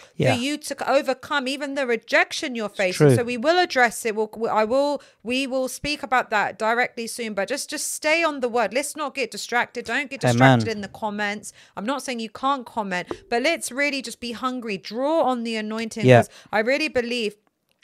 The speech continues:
Speaker 2: people are gonna get set free and empowered
Speaker 1: believe
Speaker 2: because
Speaker 1: it.
Speaker 2: it's really anointed. Um,
Speaker 1: Amen.
Speaker 2: just th-, this whole message, and then even what you were sharing, that look, there's keys.
Speaker 1: Hallelujah.
Speaker 2: But some of you are letting the keys pass you by. You gotta take that and say, "That's for me."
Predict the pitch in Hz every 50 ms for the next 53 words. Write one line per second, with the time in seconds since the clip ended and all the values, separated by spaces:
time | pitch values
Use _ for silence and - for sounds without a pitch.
0 | - - - - 240 240 - 247 233 233 247 262 269 277 247 254 240 240 208 -
1 | - - 233 185 - - - 240 233 220 214 208 214 - - 127 113 117 127 131
2 | 165 190 214 - 135 107 - - - - - - 220 233 226 233 285 320 349 359
3 | 320 269 233 233 247 254 254 254 262 - - 247 208 190 180 180 - - 185 185
4 | 180 117 117 123 123 117 110 104 101 - - - - 208 - - 208 202 190 -
5 | 220 247 269 277 226 208 196 202 190 - - 214 - - 185 175 185 180 185 190
6 | 214 233 233 226 220 214 139 175 180 180 175 - - 226 220 233 226 208 190 185
7 | 156 165 202 208 262 233 - - - - - - - - - _ - 254 269 262
8 | - - - - 285 294 320 330 294 202 165 156 147 143 - - - - - -
9 | 117 113 113 110 - 117 113 107 101 98 - - 302 302 - 269 254 247 240 247
10 | 247 269 269 254 247 233 - - 269 277 285 269 - - - 226 233 226 240 -
11 | - - 220 196 - 233 254 294 311 247 202 208 254 302 302 - 370 349 285 254
12 | 254 - - - 294 349 392 381 - - 247 220 220 226 - - 311 262 330 370
13 | 392 - - - 320 294 294 311 370 440 415 277 180 147